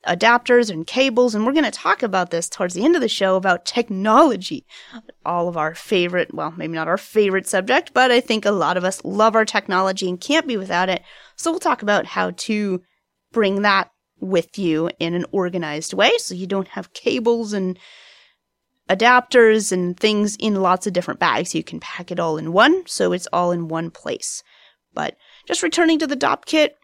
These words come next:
just kind of wrapping this up, they are very, very handy. Um, before I knew about the dop kit, I was just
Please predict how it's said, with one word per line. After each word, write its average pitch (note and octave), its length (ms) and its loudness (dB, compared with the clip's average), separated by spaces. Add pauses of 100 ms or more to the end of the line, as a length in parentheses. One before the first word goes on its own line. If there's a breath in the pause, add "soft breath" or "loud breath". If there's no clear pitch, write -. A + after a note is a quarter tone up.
just - 240 -10
kind A#3 220 -2
of F#3+ 100 -6
wrapping A#3 460 2
this G3 240 -2
up, C4 240 2 (420)
they B3+ 280 2
are G3+ 360 2
very, C#4+ 420 2
very G3+ 280 -2
handy. F#3 560 -2
Um, F3 240 -12
before D4 640 2 (180)
I G#3 140 -6
knew G#3+ 200 0
about G3+ 220 0
the G3 80 -10
dop G#3 260 2
kit, G#3+ 180 0
I F#3 120 -2
was F#3+ 140 -4
just - 300 -8